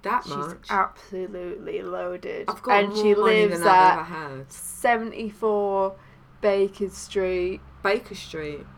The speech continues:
Speaker 2: Hackney.
Speaker 1: Hackney.
Speaker 2: Uh,
Speaker 1: Birmingham.
Speaker 2: come find her at seven thirty P M. She comes home after work and
Speaker 1: Yeah.
Speaker 2: she'll have
Speaker 1: And I
Speaker 2: about
Speaker 1: live
Speaker 2: at
Speaker 1: alone
Speaker 2: least ten
Speaker 1: now.
Speaker 2: grand in a tote bag.
Speaker 1: Yeah, that's true.
Speaker 2: As well as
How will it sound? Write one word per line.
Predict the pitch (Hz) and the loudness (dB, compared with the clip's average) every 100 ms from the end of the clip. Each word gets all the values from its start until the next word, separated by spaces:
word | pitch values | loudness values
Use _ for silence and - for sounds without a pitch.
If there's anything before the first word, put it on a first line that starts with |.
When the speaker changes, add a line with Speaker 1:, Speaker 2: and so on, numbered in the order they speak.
| - - - - - - - - | -20 -20 -18 -20 -20 -20 -14 -8
Speaker 2:
Hackney. | 175 226 - 208 196 196 202 | -2 -2 -2 -2 0 0 0
Speaker 1:
Hackney. | 196 - 175 - 160 160 156 - - - - - - - | -4 -8 -8 -8 -10 -8 -10 -14 -20 -20 -20 -20 -16 0
Speaker 2:
Uh, | 190 180 160 | 4 4 2
Speaker 1:
Birmingham. | 156 220 | -2 0
Speaker 2:
come | 220 208 208 208 | 2 2 -2 -2
find | 220 202 202 | 0 0 -2
her | 196 190 | -4 0
at | 185 - | -2 -2
seven | - 196 190 190 | -4 -2 -2 -6
thirty | 185 190 185 180 | -2 -2 0 -2
P | 185 208 185 | -6 -6 -6
M. | 180 | -6
She | 190 - | -10 -14
comes | 196 185 196 | -12 -14 -8
home | 185 180 180 | -6 -6 -8
after | 185 - 196 | -14 -14 -10
work | 180 175 - - 180 | -8 -8 -10 -12 -8
and | 185 | -6
Speaker 1:
Yeah. | 170 | -6
Speaker 2:
she'll | 160 190 180 | -8 -8 -8
have | 180 180 180 - | -6 -6 -6 -10
Speaker 1:
And | 175 185 | -4 2
I | |
Speaker 2:
about | 190 | 4
Speaker 1:
live | 190 | 4
Speaker 2:
at | 233 - | 4 2
Speaker 1:
alone | 285 | 0
Speaker 2:
least | 185 | -4
ten | 175 214 | -4 -4
Speaker 1:
now. | 202 | -4
Speaker 2:
grand | 160 196 190 190 180 - - - | -2 -2 -2 -6 -12 -16 -20 -16
in | 196 175 | -14 -12
a | |
tote | 175 185 - | -12 -12 -10
bag. | - - - - - | -10 -12 -16 -20 -14
Speaker 1:
Yeah, | 160 156 156 156 - - - - | -12 -10 -12 -14 -20 -20 -20 -16
that's | 147 - - | -14 -14 -14
true. | 165 160 | -12 -10
Speaker 2:
As | 185 | -8
well | 180 165 | -8 -6
as | 175 | -8